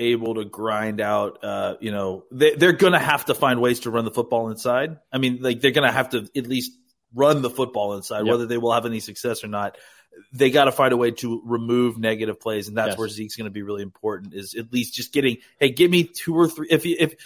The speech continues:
Speaker 1: if you throw the ball on first and ten and it's incomplete, give me three yards on
Speaker 2: Yes.
Speaker 1: second down so I can get a third and seven that's not
Speaker 2: Yes.
Speaker 1: third and ten, you know?
Speaker 2: Uh, I would also say, I think this needs to be a Cavante Turpin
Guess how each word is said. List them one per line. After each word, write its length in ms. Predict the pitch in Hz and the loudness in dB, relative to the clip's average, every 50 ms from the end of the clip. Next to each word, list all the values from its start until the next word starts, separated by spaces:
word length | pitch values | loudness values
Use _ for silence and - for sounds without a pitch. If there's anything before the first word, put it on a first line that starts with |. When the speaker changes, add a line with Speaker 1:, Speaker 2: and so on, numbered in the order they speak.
| - - - _ - | -20 -20 -14 _ -6
Speaker 1:
if 100 | 147 170 | -4 -4
you 60 | 160 | 0
throw 220 | - 196 208 220 | 4 6 6 8
the 80 | 214 202 | 6 6
ball 220 | 190 208 202 185 | 6 6 6 6
on 80 | 170 160 | 2 0
first 280 | - 170 170 160 - | 0 -2 -2 -2 -4
and 100 | 160 147 | -6 -10
ten 180 | - - 147 139 | -2 -2 0 0
and 100 | 135 131 | 0 -2
it's 140 | 127 120 - | -2 -2 -2
incomplete, 580 | 123 123 123 - 120 - _ 123 123 127 123 123 - _ _ _ _ - 110 | -4 -4 -4 -6 -10 -10 _ -6 -6 -4 -6 -8 -12 _ _ _ _ -18 -12
give 340 | - 139 143 156 160 139 | -6 0 4 4 4 4
me 160 | 143 147 139 135 | 2 -2 -2 -2
three 420 | - - - 131 120 127 123 123 | -4 -8 -14 -10 -6 -4 -2 -2
yards 500 | 117 110 113 107 107 110 110 107 104 - | -2 -2 -2 0 0 0 0 0 -2 -4
on 100 | 107 104 104 | -6 -4 -4
Speaker 2:
Yes. 100 | 98 92 | -2 -2
Speaker 1:
second 320 | 113 107 - - 98 98 | -2 -4 -4 -6 -6 -2
down 260 | 113 110 107 104 104 | 0 2 2 2 0
so 140 | 98 - 104 | -2 -4 -2
I 100 | 101 101 | -2 -2
can 140 | 101 - 110 | -4 -6 -4
get 100 | 110 104 | -4 -4
a 80 | 98 95 | -4 -4
third 300 | - - 113 110 107 104 | -4 -2 -2 -2 -2 -2
and 100 | 95 - | -6 -8
seven 280 | - 113 104 101 98 | -6 -6 -6 -6 -8
that's 160 | 98 90 - | -10 -10 -10
not 100 | 104 95 | -10 -10
Speaker 2:
Yes. 120 | 92 85 - | -10 -10 -10
Speaker 1:
third 240 | 110 101 98 92 90 | -8 -8 -8 -8 -10
and 120 | 92 - | -16 -20
ten, 300 | - - 98 92 87 80 _ _ _ | -18 -16 -14 -14 -14 -16 _ _ _
you 120 | _ 92 87 | _ -20 -20
know? 220 | 85 87 87 - _ _ _ - | -18 -18 -20 -20 _ _ _ -4
Speaker 2:
Uh, 220 | 110 110 98 - - _ _ _ - | -2 -2 -2 -6 -8 _ _ _ -2
I 60 | 117 | 2
would 100 | 123 127 | 4 4
also 240 | 127 135 135 - 127 | 4 2 2 -4 -8
say, 200 | 113 - 120 101 | -6 -4 -4 -4
I 100 | 92 90 | -4 -4
think 200 | - 147 135 131 | -6 -6 -6 -4
this 180 | 127 117 - | -6 -6 -2
needs 180 | 123 123 113 - | -2 -2 -2 -2
to 80 | - 110 | -4 -6
be 100 | 90 110 | -4 -2
a 100 | 101 95 | -4 -4
Cavante 520 | - - - - - 113 110 98 - 101 92 | -6 -10 -8 -2 -2 0 0 -2 -4 -8 -6
Turpin 520 | - - 113 101 - - 95 87 85 87 | -6 -4 -4 -4 -4 -6 -8 -10 -10 -14